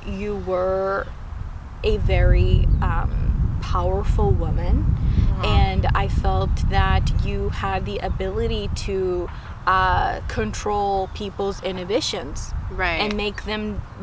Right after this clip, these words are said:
Speaker 1: do things that they normally wouldn't.
Speaker 2: <laughs>
Speaker 1: But I think that you also have that ability in this lifetime, but in a more,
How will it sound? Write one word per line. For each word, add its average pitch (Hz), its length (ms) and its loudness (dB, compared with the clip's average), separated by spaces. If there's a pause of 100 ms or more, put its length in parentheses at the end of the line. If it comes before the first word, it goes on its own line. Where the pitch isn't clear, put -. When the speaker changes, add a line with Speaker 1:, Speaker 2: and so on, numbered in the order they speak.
Speaker 1:
do 226 260 -2
things 208 340 -8
that 196 220 -4
they 196 140 -2
normally 202 500 -6
wouldn't. 196 600 -4 (180)
Speaker 2:
<laughs> 196 600 -6
Speaker 1:
But 214 260 2
I 220 120 -2
think 220 380 -4
that 208 240 0
you 214 220 -4
also 214 320 0
have 208 280 -4
that 196 180 -6
ability 196 540 -4
in 190 140 -2
this 190 280 -2
lifetime, 190 680 -4 (360)
but 196 200 -4
in 202 140 -6
a 202 100 -6
more, 196 540 -2